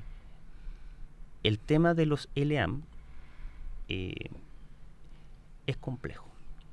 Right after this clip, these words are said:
A diferencia de las casas donde el paciente vive en su propia casa, nosotros vamos a tener no solamente un cuidador, vamos a tener rotación, ¿ya?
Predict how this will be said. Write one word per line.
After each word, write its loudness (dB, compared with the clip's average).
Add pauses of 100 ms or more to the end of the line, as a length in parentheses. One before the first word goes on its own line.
(1040)
A 6
diferencia 4
de 8
las 2 (400)
casas 0
donde 2
el -2
paciente 2
vive 4
en 4
su -4
propia 4
casa, -2 (720)
nosotros 6
vamos 8
a 6
tener 4
no 4
solamente 4
un 4
cuidador, 4 (840)
vamos 8
a 6
tener 4
rotación, -2 (920)
¿ya? 4